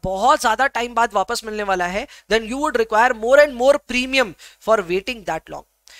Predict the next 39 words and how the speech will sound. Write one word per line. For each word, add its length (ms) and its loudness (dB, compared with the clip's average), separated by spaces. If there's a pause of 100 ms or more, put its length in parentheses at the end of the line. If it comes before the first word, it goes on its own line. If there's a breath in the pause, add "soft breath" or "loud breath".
(120)
तो 120 0
ये 180 -2
होती 240 -2
है 80 -2
maturity 540 0
risk 240 -4
premium, 320 -6 (220 soft breath)
which 240 -2
is 180 -2 (100)
basically 600 -4 (600 soft breath)
a 60 4 (140)
premium 360 -4
that 180 0
you 80 -4
are 100 -4 (100)
getting 340 -2
because 340 -4
you 120 -10 (140)
are 240 8
wanting 480 -4
a 120 -2 (140)
longer 320 -4
maturity। 480 -12 (460 loud breath)
आप 360 6
और, 100 6
और 300 0
ये 60 -2
भी 100 -6
बहुत 200 0
सिंपल 340 -2
है 60 -2
कि 80 -4
अगर 180 2
आप 80 4
बैंक 380 0
एफ़डी 240 -8
में 100 -6
ऑब्जर्व 240 -4
करोगे 400 -6